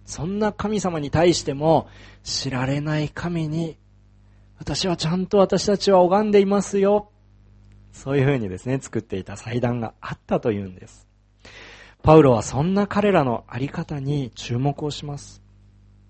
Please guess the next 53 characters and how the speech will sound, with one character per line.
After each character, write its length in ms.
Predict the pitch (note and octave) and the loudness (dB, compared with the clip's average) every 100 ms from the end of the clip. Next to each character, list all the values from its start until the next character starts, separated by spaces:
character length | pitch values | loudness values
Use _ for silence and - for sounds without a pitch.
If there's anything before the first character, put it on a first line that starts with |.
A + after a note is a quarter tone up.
| _ _ _ - - - - | _ _ _ -20 -20 -20 -2
あ 100 | C3+ | 4
な 160 | D3 D3 | 6 8
た 100 | D#3 | 10
方 240 | D3 C3 | 8 6
が 140 | A#2+ | 2
知 220 | G#2+ - B2 | 0 -2 0
ら 180 | C3 | 2
ず 140 | D3 E3+ | 2 -2
に 220 | D3 B2 - | -4 -6 -10
拝 380 | A2+ B2 C3+ E3 | -10 -6 -4 -4
ん 40 | |
で 80 | D3+ | -2
い 100 | C3+ | -2
る 80 | B2+ | -2
も 140 | B2 | -4
の 140 | C3 C#3 | -2 0
を 360 | C3+ E3 - - _ | 2 2 0 -12 _
教 320 | G2+ - - | -12 -8 -4
え 100 | B2+ | -2
ま 180 | C#3 D3+ | 0 0
し 140 | C#3+ F3+ | 2 6
ょ 300 | D#3+ B2 - _ - | 6 6 -4 _ -20
う。 40 | - - - - _ _ _ | -20 -20 -20 -20 _ _ _
ま 180 | B2+ D#3 | -2 0
だ 320 | G3 A3+ C#3 - _ _ _ | 0 -2 -4 -8 _ _ _
あ 80 | B2 | -4
な 120 | C3 | -2
た 140 | C3+ D3+ | 0 0
方 240 | C#3+ C3 | 0 -2
が 120 | A2+ | -6
知 240 | G#2 - A2+ | -6 -8 -8
ら 140 | A#2 | -6
な 160 | C#3 E3 | -6 -6
い 120 | D#3+ | -8
神 340 | - - G3 F3+ | -12 -12 -10 -8
が 300 | E3+ E3+ - _ | -4 -4 -6 _
あ 120 | - | -16
り 100 | B2+ | -12
ま 160 | C3 C#3+ | -10 -10
す。 200 | - - | -8 -8
し 80 | - | -6
か 120 | G3+ | -6
も 180 | F3+ A#2+ | -4 -6
そ 220 | - B2 | -8 -8
の 160 | D3+ | -8
神 360 | E3 - F#3 C3+ | -8 -10 -10 -8
は 280 | A#2+ B2 A#2 - - - - - - | -6 -6 -6 -16 -20 -20 -20 -20 -10
偶 380 | G#2+ A#2 C#3+ D#3 | -2 2 4 2
像 300 | D#3 E3 E3 | 4 4 4
の 160 | D#3+ | 0
神 320 | D#3 - F3 | -2 -4 -2
で 120 | D3+ A#2+ | 0 2
は 360 | A#2 B2+ A2+ | 2 2 0